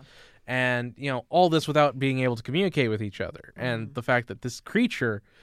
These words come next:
Speaker 1: is there in pretty much any part of the world except for Europe and
Speaker 2: Mm.
Speaker 1: Africa, it makes me interested. It makes me think that there might actually be something there.
Speaker 2: Mm.
Speaker 1: So, Bigfoot's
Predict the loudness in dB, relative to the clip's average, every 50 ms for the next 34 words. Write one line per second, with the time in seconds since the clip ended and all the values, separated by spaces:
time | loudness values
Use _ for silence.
0 | -20 -10 -4 -2 -2 0 4 6 8 8 8 8 6 4 2 0 -2 0 0 0
1 | 0 0 -2 -4 -6 _ -2 0 0 0 2 4 6 6 6 6 4 4 2 2
2 | 2 0 0 0 -2 -2 -2 -4 -8 -8 -4 2 4 6 8 10 10 8 6 4
3 | 0 -4 -6 -6 -4 0 0 0 2 0 -2 -4 -4 -2 -4 -4 -4 -8 -12 _
4 | _ _ _ _ _ _ _ _ _ _ _ _ _ _ -2 0 2 2 2 0
5 | 0 2 2 2 2 2 0 -2 -4 -6 -6 -6 -4 -4 -4 -4 -4 -2 0 0
6 | 0 -2 -2 0 0 2 2 2 0 0 0 0 0 0 0 -2 -4 -4 -4 -4
7 | -4 -4 -4 -6 -4 -4 -6 -4 -2 0 0 0 -2 -4 -8 -14 -18 -20 -20 -18
8 | -18 -20 -20 -20 _ _ _ _ _ _ _ -12 -12 -12 -10 -12 -14 -12 _ -2
9 | -2 -2 0 -2 -2 -4 -4 -6 -10 -14 -16 -20